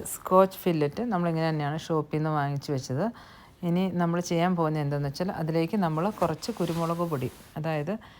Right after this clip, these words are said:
പെപ്പർ, ഉം, ആഡ് ചെയ്യുന്നു, ഉം, ചേർക്കുന്നു. ആഡ് ചെയ്യുന്നു എന്ന് ഞാനൊരു വീഡിയോയിൽ പറഞ്ഞു. അതിന് ശേഷം ആളുകൾ അതിൻ്റെ താഴെ "ആട് തിന്നു, ആട് തിന്നു" എന്നൊക്കെ പറഞ്ഞ് അറിയാതെ പറഞ്ഞു പോകുന്നത്. ഞാൻ അങ്ങനെ മനഃപൂർവ്വം, ആ, പറയുന്നതല്ല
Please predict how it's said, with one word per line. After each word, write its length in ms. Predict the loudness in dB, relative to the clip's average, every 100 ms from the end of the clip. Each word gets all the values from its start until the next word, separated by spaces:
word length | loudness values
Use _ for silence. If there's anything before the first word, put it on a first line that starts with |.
| -20 -6 0
പെപ്പർ, 300 | 0 2 2 2 2
ഉം, 240 | 0 0 -2 -4 -8 -16 -6 0
ആഡ് 160 | 2 2
ചെയ്യുന്നു, 260 | 2 0 -4 -6
ഉം, 120 | -4 -4 -6 0
ചേർക്കുന്നു. 580 | 4 4 2 0 0 -2 -4 -18 -20 -20 -20 -20 -20 -14 -2 2
ആഡ് 160 | 4 6
ചെയ്യുന്നു 280 | 4 4 2 2
എന്ന് 140 | 2 4
ഞാനൊരു 260 | 2 2 2
വീഡിയോയിൽ 300 | 2 4 2 2
പറഞ്ഞു. 220 | 0 0 0
അതിന് 140 | 0 0
ശേഷം 240 | -2 -2 -4 -2
ആളുകൾ 260 | 0 2 4 2 2
അതിൻ്റെ 220 | 0 2 4
താഴെ 260 | 4 2 2 2
"ആട് 180 | 2 2 0
തിന്നു, 260 | 0 -2 -2 -2
ആട് 140 | -2 -2
തിന്നു" 160 | -2 -4
എന്നൊക്കെ 220 | -4 -4
പറഞ്ഞ് 160 | -4 -2
അറിയാതെ 360 | 0 2 2 4 4
പറഞ്ഞു 240 | 2 2 0
പോകുന്നത്. 240 | 0 0
ഞാൻ 80 | -2 -4 -6 -4
അങ്ങനെ 200 | -2 -2 0 2 2 2 -12 -14 -12 -2
മനഃപൂർവ്വം, 640 | 0 0 0 4 6 6 2 -6 -4
ആ, 40 | 0 0 -2 -6 -2
പറയുന്നതല്ല 600 | 2 2 2 0 0 -2